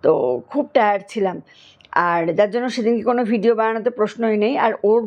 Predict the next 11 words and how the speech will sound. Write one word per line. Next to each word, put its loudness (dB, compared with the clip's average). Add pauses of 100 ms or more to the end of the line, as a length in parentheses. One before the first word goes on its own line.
(100)
বন্ধুরা 2 (140)
আসবো -4
কি 2
আসবো -2
না 0
ভাবতে -2
ভাবতে -2
লাস্টে 0 (100)
এসছিল -2
কালকে 0
সব। -2